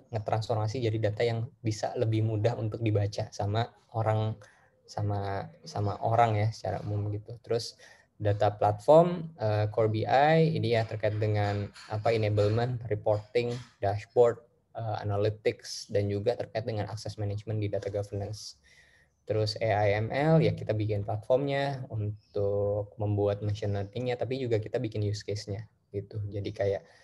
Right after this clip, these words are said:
intelligent pattern, atau, eh, apa ya, computer vision model, contohnya kayak face recognition, image quality enhancement, eh, N L P ya untuk chatbot dan yang lainnya.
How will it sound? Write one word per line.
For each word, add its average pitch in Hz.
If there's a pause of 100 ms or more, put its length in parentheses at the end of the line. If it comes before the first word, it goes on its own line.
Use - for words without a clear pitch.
(220)
intelligent 104
pattern, 120
atau, 104 (440)
eh, 101 (480)
apa 117
ya, 110
computer 110
vision 113
model, 117
contohnya 107
kayak 110
face 110
recognition, 113
image 104
quality 104
enhancement, 110 (540)
eh, 104
N 113
L 123
P 127
ya 117
untuk 107
chatbot 107
dan 101
yang 107
lainnya. 107